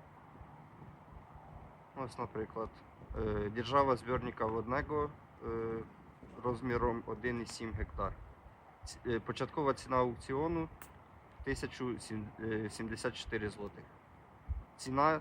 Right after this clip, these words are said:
ця може вирости, м,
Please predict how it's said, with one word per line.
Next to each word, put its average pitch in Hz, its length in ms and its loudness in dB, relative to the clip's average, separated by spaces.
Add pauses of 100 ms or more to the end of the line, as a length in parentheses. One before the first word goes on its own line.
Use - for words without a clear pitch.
ця 131 140 6
може 120 300 6
вирости, 113 680 2 (1120)
м, 101 300 -6